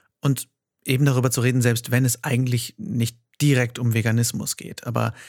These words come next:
es geht in diesem Podcast eben auch darum, wie wir alle die Welt retten können und um soziale Gerechtigkeit, denn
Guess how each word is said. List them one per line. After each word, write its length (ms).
es 160
geht 160
in 180
diesem 200
Podcast 420
eben 200
auch 100
darum, 360
wie 140
wir 180
alle 320
die 140
Welt 220
retten 180
können 220
und 220
um 140
soziale 480
Gerechtigkeit, 640
denn 160